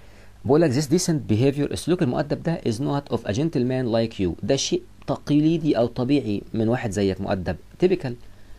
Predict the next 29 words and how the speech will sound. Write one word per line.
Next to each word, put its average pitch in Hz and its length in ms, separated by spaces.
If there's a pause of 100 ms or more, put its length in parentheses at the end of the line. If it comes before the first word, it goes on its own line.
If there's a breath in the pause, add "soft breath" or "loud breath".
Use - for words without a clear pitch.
(540 soft breath)
A - 20
charger 180 480
is 113 100
usually 139 380
not 139 240 (140)
to 110 40
new 127 260
mobile 120 400 (100)
phone 113 440
in 107 140
the 101 120
same 131 220
s-، - 140 (160)
package. 87 320 (340 loud breath)
بقول 165 120
لك 180 100
الشاحن 160 500 (520 soft breath)
دايما 170 200
بيكون 131 340
إيه 139 300
مع 98 140
الموبايلات 98 300
الحديثة 117 520 (260 soft breath)
في - 100
نفس 151 220
الباكج، 113 380
في - 80
نفس 127 200
العلبة. 107 360